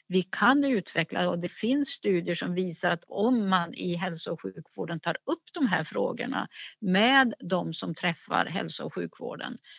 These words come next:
då blir det förändringar. Det är likadant i barnhälsovården. Om man skulle ge ett,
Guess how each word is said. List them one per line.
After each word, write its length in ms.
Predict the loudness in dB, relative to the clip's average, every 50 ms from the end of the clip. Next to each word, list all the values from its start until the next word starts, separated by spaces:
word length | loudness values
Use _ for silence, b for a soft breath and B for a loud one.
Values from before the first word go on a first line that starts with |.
| B B B
då 420 | -4 0 4 6 8 8 8 8 6
blir 400 | 4 0 0 2 2 2 2 4
det 120 | 2 2
förändringar. 640 | 2 2 0 0 0 -2 -2 -4 -8 -6 -2 -2 0
Det 80 | 0 2
är 80 | 2
likadant 540 | 2 2 0 0 0 0 2 2 2 0 -2
i 60 | -2
barnhälsovården. 1300 | -2 0 0 0 0 0 -2 -2 -4 -4 -6 -8 -8 -4 -2 0 0 2 0 0 2 0 0 0 -2 -6 B B B B B
Om 420 | B 2 4 4 4 4 4 2 0 -2
man 260 | 0 0 2 2 0
skulle 260 | -2 -4 -2 -2 -2
ge 160 | 0 2 2 2
ett, 140 | 0 0